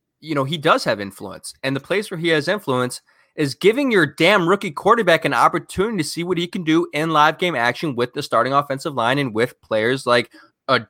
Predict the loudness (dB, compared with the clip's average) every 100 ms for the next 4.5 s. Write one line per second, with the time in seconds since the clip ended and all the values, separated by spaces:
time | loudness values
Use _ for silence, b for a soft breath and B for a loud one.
0 | _ -4 2 2 2 2 4 4 4 4
1 | 6 6 4 0 b b 4 6 6 6
2 | 2 2 -2 -2 -2 -2 -4 -2 0 0
3 | -2 -6 -2 -2 2 0 0 0 0 0
4 | 0 0 0 0 0